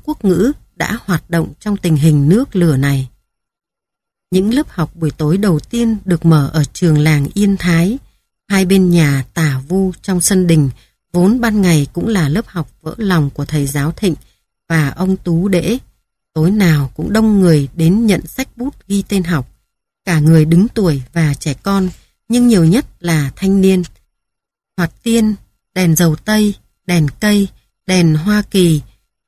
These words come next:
cái để đầu bàn, cái treo ba giây. Những đêm mùa hè khói tù mù khét lẹt, mồ hôi nhễ nhại, muỗi ở dòng nước sông Tô Lịch đọng thối đen ngòm, muỗi bay à à lên mặt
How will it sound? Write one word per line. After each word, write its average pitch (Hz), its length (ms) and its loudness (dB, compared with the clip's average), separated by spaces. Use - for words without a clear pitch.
cái 180 280 0
để 180 180 2
đầu 156 180 2
bàn, 147 340 0
cái 170 180 -2
treo 190 280 0
ba 185 180 0
giây. 175 340 0
Những 185 220 0
đêm 190 280 4
mùa 165 160 4
hè 143 360 -2
khói 156 460 -6
tù 185 120 -2
mù 147 360 0
khét - 300 -10
lẹt, 156 160 -2
mồ 175 200 2
hôi 214 240 0
nhễ 202 200 2
nhại, 220 360 0
muỗi 214 440 -2
ở 151 280 0
dòng 147 300 0
nước 240 180 0
sông 202 340 0
Tô 202 160 -4
Lịch 180 200 -2
đọng 160 260 -6
thối 165 280 -4
đen 208 240 -2
ngòm, 170 340 2
muỗi 196 200 0
bay 214 260 0
à 175 380 0
à 170 280 0
lên 202 200 2
mặt 185 160 0